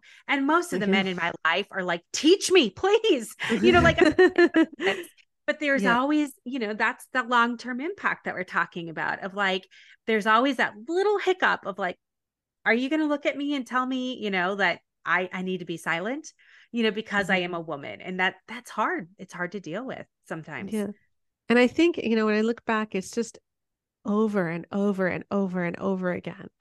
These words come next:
Speaker 2: you know, that attitude from the guy at Bible college, the attitude from the deacons board, like, every, every religious organization I was in, except for the one at my
Speaker 1: Yeah.
Speaker 2: secular university, which was awesome. So big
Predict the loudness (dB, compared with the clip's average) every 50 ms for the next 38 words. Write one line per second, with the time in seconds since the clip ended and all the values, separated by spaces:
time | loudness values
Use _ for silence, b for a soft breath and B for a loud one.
0 | b b b b b b b b b b b -8 -4 -2 -2 0 0 0 0 -2
1 | -2 -2 -2 -2 0 -2 -2 -2 -4 -6 -4 -4 -6 -4 -2 -2 -2 -2 -2 -2
2 | -2 -2 -4 -6 -6 -8 -10 _ _ _ _ _ _ _ _ _ _ _ _ _
3 | _ _ _ -8 -6 -6 -4 -4 -2 -4 -2 -2 -4 -4 -4 -4 -4 -4 -4 -6
4 | -8 -8 -6 -2 -2 0 2 2 2 0 0 0 -2 -2 -2 -2 -6 -4 -2 -2
5 | -2 -2 -2 -6 -6 -2 -2 -2 0 0 -4 -4 -4 -4 -4 -4 -4 -6 -10 _
6 | -2 0 0 2 0 0 -2 -4 -12 B B B B B B -2 -2 0 0 0
7 | 0 0 2 2 2 2 0 0 -4 -4 -4 -4 -4 -2 -2 -2 -2 -4 -6 -8
8 | _ -20 -20 _ -20 -20 -20 -20 -20 _ -8 -2 0 0 2 0 0 -2 -4 -4
9 | -4 -2 -2 -2 -2 -4 -6 -6 -4 -6 -6 -6 -6 -8 -8 -10 -10 -2 2 2
10 | 2 2 0 -2 0 0 0 0 0 0 0 -2 0 0 -2 -2 0 -2 0 2
11 | 2 2 2 2 0 0 0 0 0 0 -4 -6 -10 -8 -8 -8 -8 -6 -8 -8
12 | -8 -4 -4 -4 -4 -4 -4 -4 -4 -2 0 -2 -2 -2